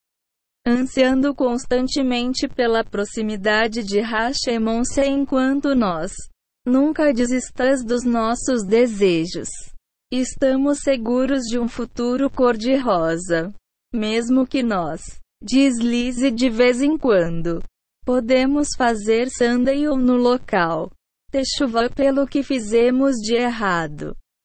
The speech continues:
O importante é manter, sorrir e continuar a tentar.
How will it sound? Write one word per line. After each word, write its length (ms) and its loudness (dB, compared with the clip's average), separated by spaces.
O 140 2
importante 840 0
é 80 0
manter, 760 0
sorrir 600 -2
e 100 0
continuar 880 0
a 120 2
tentar. 600 2